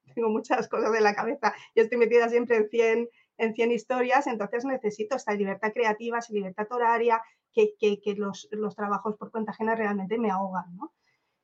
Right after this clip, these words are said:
Y, y entonces resonó mucho conmigo. A nivel de community manager, pues también lo pensé enfocando en la tienda.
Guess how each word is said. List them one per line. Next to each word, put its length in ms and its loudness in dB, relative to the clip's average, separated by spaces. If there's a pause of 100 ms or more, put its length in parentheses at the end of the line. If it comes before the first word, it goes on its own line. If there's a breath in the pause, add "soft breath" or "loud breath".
Y, 560 6
y 60 6
entonces 460 4
resonó 460 2
mucho 300 2
conmigo. 500 -2
A 120 2
nivel 280 6
de 100 0
community 400 0
manager, 480 2
pues 160 -4
también 260 0
lo 100 -2
pensé 240 -2
enfocando 440 -2
en 60 -2
la 140 -2
tienda. 420 -2